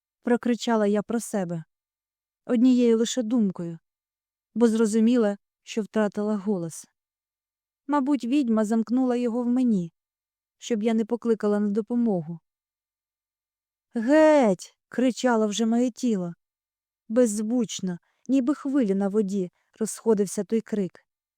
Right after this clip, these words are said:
«Забирайся звідси! Геть!» Я не замовкала, раптом відчувши, як перестаю її боятись, як в мені росте якась невідома сила.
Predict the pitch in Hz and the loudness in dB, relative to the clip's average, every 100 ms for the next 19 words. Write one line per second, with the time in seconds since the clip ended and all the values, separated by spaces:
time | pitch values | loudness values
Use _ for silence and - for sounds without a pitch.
0 | _ _ _ _ _ _ _ _ _ - | _ _ _ _ _ _ _ _ _ -6
1 | 226 262 269 285 240 - 220 196 220 214 | 2 4 6 4 4 2 -2 0 0 0
2 | - - 170 _ _ _ 240 311 262 185 | -4 -10 -12 _ _ _ 0 4 4 2
3 | - _ _ _ _ _ _ _ _ _ | -6 _ _ _ _ _ _ _ _ _
4 | _ _ _ _ _ _ _ - 240 233 | _ _ _ _ _ _ _ -4 2 4
5 | 233 214 226 240 - 208 170 165 - _ | 4 2 0 0 -4 -6 -4 -6 -10 _
6 | - 233 226 - 208 226 - - 269 - | -6 0 0 0 0 0 -4 -6 -6 -4
7 | 185 - _ _ _ _ - 247 - 247 | -12 -12 _ _ _ _ -6 -6 -2 0
8 | 240 - 262 247 269 233 220 226 254 220 | 0 0 0 2 0 0 -2 -2 -2 -2
9 | 170 - 156 - _ _ _ _ _ _ | -4 -8 -16 -18 _ _ _ _ _ _
10 | _ _ - 233 214 220 226 226 247 233 | _ _ -2 0 4 4 6 6 6 4
11 | 214 - - 254 220 _ _ - 226 254 | 2 -2 -4 -4 -4 _ _ -4 0 2
12 | 294 277 - 247 247 226 262 269 - - | 0 -2 0 0 0 0 0 0 -2 0
13 | 220 165 165 | 0 0 -8